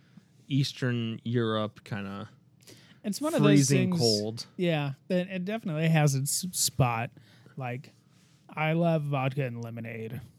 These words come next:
Speaker 1: Oh, yeah, that's good.
Speaker 2: Something like that.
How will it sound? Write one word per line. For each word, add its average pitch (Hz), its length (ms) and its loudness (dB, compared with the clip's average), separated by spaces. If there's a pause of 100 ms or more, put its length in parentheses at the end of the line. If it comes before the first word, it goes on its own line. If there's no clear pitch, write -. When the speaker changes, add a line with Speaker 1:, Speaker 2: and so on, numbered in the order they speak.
(1040)
Speaker 1:
Oh, 131 100 -4
yeah, 131 240 -4
that's 120 200 -8
good. 92 260 -18 (260)
Speaker 2:
Something 185 460 4
like 131 280 0
that. 120 380 -8